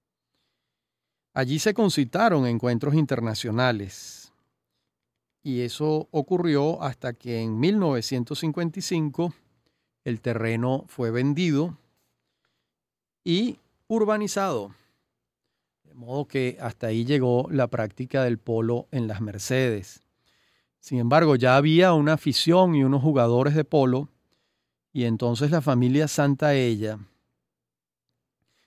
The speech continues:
crean un club campestre en su hacienda de Sartenejas. Hoy en día allí queda la Universidad Simón Bolívar. Pero en mil novecientos cincuenta y seis,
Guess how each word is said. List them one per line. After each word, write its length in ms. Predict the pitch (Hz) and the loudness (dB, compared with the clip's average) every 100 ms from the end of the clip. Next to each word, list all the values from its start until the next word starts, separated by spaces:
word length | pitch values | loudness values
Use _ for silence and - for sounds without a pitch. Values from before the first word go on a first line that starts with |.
| _ | _
crean 540 | - 120 123 131 143 - | -2 2 4 6 4 4
un 220 | 139 135 | 4 4
club 260 | 139 139 - | 4 2 4
campestre 920 | 139 120 151 151 - 120 107 104 127 | 2 2 2 2 0 -2 -2 -2 -2
en 100 | 113 | -4
su 140 | - | -4
hacienda 720 | 101 - 123 113 117 127 127 - - | -8 -4 -2 0 0 0 -2 -6 -16
de 220 | 131 110 | -12 -8
Sartenejas. 1200 | - 120 104 - 107 143 147 104 107 95 - _ _ _ _ _ _ _ - | -4 -2 -4 -8 -2 2 2 0 -6 -14 -20 _ _ _ _ _ _ _ 0
Hoy 240 | 151 151 | 6 6
en 140 | 170 147 | 6 4
día 360 | 127 120 123 - _ | 2 2 -2 -6 _
allí 460 | 120 104 101 139 160 | -4 -4 -4 -6 -4
queda 440 | 151 123 110 120 - _ _ _ _ | -2 0 -2 -6 -12 _ _ _ _
la 200 | 123 117 | -2 0
Universidad 640 | 110 107 107 104 113 101 104 | 0 -2 -4 -6 -8 -8 -6
Simón 340 | 123 117 113 | -4 -2 -2
Bolívar. 500 | 113 120 123 98 87 _ _ _ _ _ _ _ _ _ _ _ _ _ - | -2 0 0 0 -8 _ _ _ _ _ _ _ _ _ _ _ _ _ -4
Pero 240 | 117 113 | -2 -2
en 140 | 107 117 | 0 2
mil 180 | 165 | 4
novecientos 640 | 208 185 139 160 160 139 110 | 4 2 2 0 0 -2 -6
cincuenta 420 | 127 123 156 156 | -4 -2 -2 -2
y 20 | |
seis, 680 | 170 185 156 156 - - - | -2 0 0 -2 -6 -16 -20